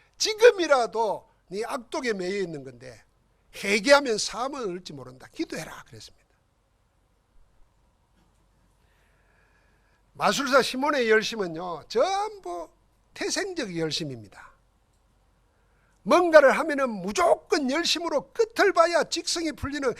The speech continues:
그런 성격, 여러분 알죠? 그, 그런 열심이에요.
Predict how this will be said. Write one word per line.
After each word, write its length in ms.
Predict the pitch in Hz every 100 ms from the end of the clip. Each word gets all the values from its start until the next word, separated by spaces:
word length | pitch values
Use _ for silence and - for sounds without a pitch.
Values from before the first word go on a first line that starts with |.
| -
그런 280 | - 359 359
성격, 420 | 320 262 240 294 - -
여러분 220 | 311 311
알죠? 300 | 185 220 226 262 277 - _ _
그, 160 | - 359
그런 280 | 359 381 466
열심이에요. 560 | 381 240 202 139 107